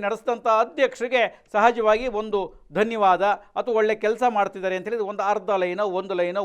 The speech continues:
ಒಂದು ಕಾಲು ಲೈನೋ, ಒಂದೂವರೆ ಲೈನೋ ಹೇಳಿ ಮುಗಿಸುವಂಥದ್ದು ಸಂಪ್ರದಾಯ. ಆದರೆ ರಾಮೋಹಳ್ಳಿ ಗ್ರಾಮ ಪಂಚಾಯಿತಿಯ ಅಧ್ಯಕ್ಷರಾಗಿರ್ತಕ್ಕಂಥ ಬಿ ಎಚ್ ಪ್ರಭು ಅವರ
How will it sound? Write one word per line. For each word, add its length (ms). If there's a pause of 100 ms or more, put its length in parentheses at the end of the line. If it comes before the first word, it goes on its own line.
ಒಂದು 160 (100)
ಕಾಲು 240
ಲೈನೋ, 180 (120)
ಒಂದೂವರೆ 420
ಲೈನೋ 180 (120)
ಹೇಳಿ 180 (120)
ಮುಗಿಸುವಂಥದ್ದು 680 (100)
ಸಂಪ್ರದಾಯ. 500 (1000)
ಆದರೆ 240 (600)
ರಾಮೋಹಳ್ಳಿ 760
ಗ್ರಾಮ 200 (120)
ಪಂಚಾಯಿತಿಯ 640
ಅಧ್ಯಕ್ಷರಾಗಿರ್ತಕ್ಕಂಥ 1040 (160)
ಬಿ 100 (140)
ಎಚ್ 200 (180)
ಪ್ರಭು 300
ಅವರ 160